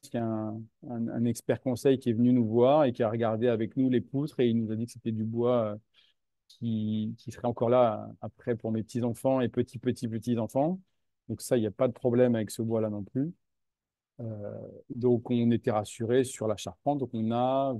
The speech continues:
vingt pour cent de la charpente de la maison qui est faite en réemploi. L'autre partie est faite avec du Douglas, euh, du Limousin à, à côté, euh, tout simplement parce qu'on n'a pas eu le temps de trouver d'autres <laughs> gisements de charpente et que le chantier devait avancer.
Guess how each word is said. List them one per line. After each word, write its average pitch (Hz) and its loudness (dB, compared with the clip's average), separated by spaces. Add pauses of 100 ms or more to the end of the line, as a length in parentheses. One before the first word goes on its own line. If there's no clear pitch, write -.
(140)
vingt 139 -2
pour - -12
cent 147 -2
de 127 2
la 110 2
charpente 135 -4 (600)
de 110 -2
la 110 2
maison 110 0
qui 131 -6
est 113 0
faite 131 0
en 117 0
réemploi. 110 -4 (640)
L'autre 123 6
partie 131 0
est 123 0
faite 120 -2
avec 107 -2
du 110 -4
Douglas, 113 -4
euh, 107 -6
du 101 -8
Limousin 104 -6
à, 110 -12
à - -12
côté, 135 0 (120)
euh, 117 -2 (800)
tout - -14
simplement 113 -4
parce 123 -4
qu'on - -10
n'a 107 -6
pas 110 -4
eu 110 -2
le 104 -8
temps 120 -6
de 123 -6
trouver 117 -8 (160)
d'autres - -2 (160)
<laughs> - -20
gisements 117 2
de 117 2
charpente 131 -4
et 110 -6
que - -10
le 107 -4
chantier 107 -8
devait 110 -2
avancer. 104 -6